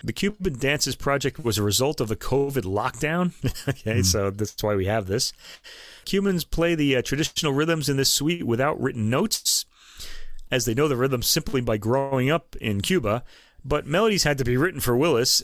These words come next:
Speaker 1: and, uh, Pepe Gavilondo, or Gavilondo, told the other composers, uh, to be careful because Sarah, she's being a classical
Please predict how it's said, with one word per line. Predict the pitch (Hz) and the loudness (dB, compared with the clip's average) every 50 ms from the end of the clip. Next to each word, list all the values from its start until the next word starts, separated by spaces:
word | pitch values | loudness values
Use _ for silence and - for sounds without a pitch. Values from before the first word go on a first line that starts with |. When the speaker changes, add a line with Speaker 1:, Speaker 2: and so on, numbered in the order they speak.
| - - | -2 -2
Speaker 1:
and, | 123 117 117 120 113 | -2 0 0 0 2
uh, | 120 117 117 117 117 113 113 113 - - _ _ - | 2 2 2 2 2 2 2 0 -2 -4 _ _ -2
Pepe | - 180 - - 170 156 143 123 - - | -2 -2 0 2 0 0 0 0 -4 -6
Gavilondo, | 98 98 95 113 131 147 151 147 151 156 151 135 123 131 147 156 139 120 104 95 87 85 82 - | -6 -4 -2 0 0 0 0 0 0 2 2 2 2 2 2 0 0 0 -2 -2 -2 -2 -2 -2
or | 95 95 | -4 -2
Gavilondo, | - 120 123 139 139 135 110 98 92 92 90 85 82 85 90 - _ _ - - - - - - - - - - - | 0 0 0 0 0 0 0 0 -2 -2 -2 -4 -4 -4 -6 -8 _ _ -20 -18 -14 -14 -14 -12 -14 -14 -12 -10 -4
told | - - 170 185 180 165 | 0 0 2 2 2 2
the | 165 147 | 2 2
other | 156 175 180 180 | 2 2 2 0
composers, | 165 - - 120 - - 165 175 165 131 110 104 101 117 127 - - - - - - - - | 0 0 -2 -2 2 2 4 4 4 2 2 2 2 2 0 -2 -4 -6 -20 -20 -20 -12 -6
uh, | - 110 113 117 | -2 0 0 0
to | - - 123 | -2 -2 0
be | 160 196 | 0 0
careful | 180 - - 170 202 220 - - 127 127 | 0 2 2 2 2 2 2 2 0 2
because | 127 139 - - 143 131 131 117 - - | 0 -2 0 2 2 2 2 0 -2 0
Sarah, | - - - - 165 175 190 185 175 165 - - | 0 0 2 2 2 2 2 2 2 2 0 -2
she's | - - 120 110 107 | -2 -2 -2 -2 -2
being | 101 104 131 127 113 | 0 0 0 0 0
a | 95 | -2
classical | - - 120 113 120 110 - 107 101 98 95 90 | -2 0 2 2 2 2 0 0 0 0 -2 -2